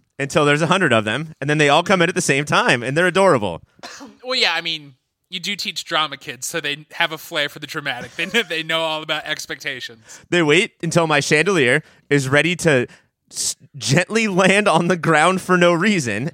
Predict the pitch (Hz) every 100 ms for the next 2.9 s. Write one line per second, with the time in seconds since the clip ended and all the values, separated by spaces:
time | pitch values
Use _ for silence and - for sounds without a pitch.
0 | - 123 123 135 139 156 160 185 151 151
1 | 127 98 82 73 _ _ _ - 147 160
2 | 151 160 139 254 320 302 208 143 113